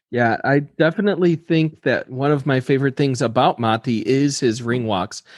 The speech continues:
So not getting that, that kind of sucked. Having to watch it through somebody's cell phone with a couple of weirdo announcers, that sucked. Like, I think that Mati has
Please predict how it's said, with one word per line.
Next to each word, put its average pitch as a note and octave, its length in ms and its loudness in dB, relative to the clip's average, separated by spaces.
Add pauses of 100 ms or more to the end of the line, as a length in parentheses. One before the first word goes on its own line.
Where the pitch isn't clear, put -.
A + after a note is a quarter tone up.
(140)
So - 140 -2
not C3+ 260 2
getting D#3 280 2
that, E3+ 260 2
that B2 180 0
kind A#2 180 0
of G#2+ 120 -4
sucked. G2+ 340 -4
Having C#3+ 300 2
to C#3+ 100 -2
watch C3+ 320 2
it C3+ 160 -2
through C#3 160 0
somebody's C3 500 0
cell B2 220 0
phone C3+ 500 0
with B2 160 0
a B2 60 4
couple C3 320 2
of A2 120 2
weirdo C3 480 4
announcers, D3 760 2 (120)
that A#2+ 300 0
sucked. F#2 320 -4
Like, C#3 300 0
I D#3+ 160 4
think D3 300 0
that A#2 180 0
Mati B2 500 -4
has A2+ 280 -4